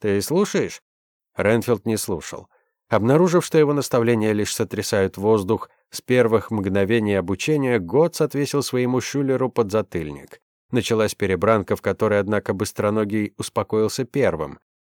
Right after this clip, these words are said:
"Слушай, Готс!" Рэнд получил еще один подзатыльник и ойкнул.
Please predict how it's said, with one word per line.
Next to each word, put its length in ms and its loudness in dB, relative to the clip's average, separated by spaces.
"Слушай, 600 0
Готс!" 400 4
Рэнд 360 0
получил 460 -2
еще 400 0
один 240 0
подзатыльник 800 -2
и 220 -6
ойкнул. 580 -4